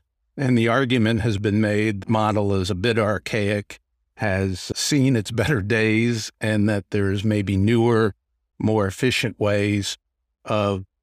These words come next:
doing similar kinds of services for less money and with a better lens of what they're getting paid for. And that's what I've heard from our clients.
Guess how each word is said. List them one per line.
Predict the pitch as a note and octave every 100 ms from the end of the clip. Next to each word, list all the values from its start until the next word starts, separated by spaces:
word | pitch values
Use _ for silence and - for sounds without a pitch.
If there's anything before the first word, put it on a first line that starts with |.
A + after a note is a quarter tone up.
| _ -
doing | E3 E3 C#3
similar | - E3+ D#3+ D3+ C#3+
kinds | - C3 B2+ G#2
of | A2
services | - C3 B2+ C3 - A#2+ -
for | - G2+
less | G#2 A2 G#2+ -
money | A2+ G#2+ G#2 G#2+ -
and | G#2 G#2 G2+
with | G#2 G2 - -
a | G#2 G2 G2 F#2 _ _ _ -
better | A#2+ A2+
lens | G#2+ G#2+ G#2 G#2 G#2+ G#2
of | F#2+ F#2+ -
what | G2+ G2+ -
they're | F#2+
getting | F#2+ F2+ F2+
paid | - G#2 G2+
for. | - G2 - - - _ _ -
And | B2 E3+
that's | A3 -
what | C#3
I've | B2
heard | - C3 A2+
from | - A2+ G#2
our | A2+
clients. | A#2+ - G2 - - - -